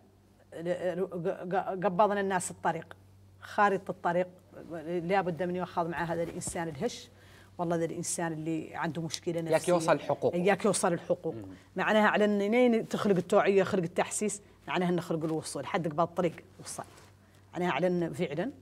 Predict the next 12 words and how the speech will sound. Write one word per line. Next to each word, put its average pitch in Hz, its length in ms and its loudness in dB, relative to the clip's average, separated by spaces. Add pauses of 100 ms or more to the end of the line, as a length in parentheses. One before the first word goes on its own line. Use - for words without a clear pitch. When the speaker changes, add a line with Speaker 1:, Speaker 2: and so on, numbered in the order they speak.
(140)
Speaker 1:
التوعية 170 360 -2
والتحسيس - 560 -6
هم 160 120 -2
الدور 156 300 -4
اللي 156 180 -8
تقوم 170 280 -8
بهم 156 240 -6
وزارة 156 540 -8 (360)
شؤون 165 240 -4
الاج-، 160 220 -6
العمل 165 280 -2
الاجتماعي، 156 680 -6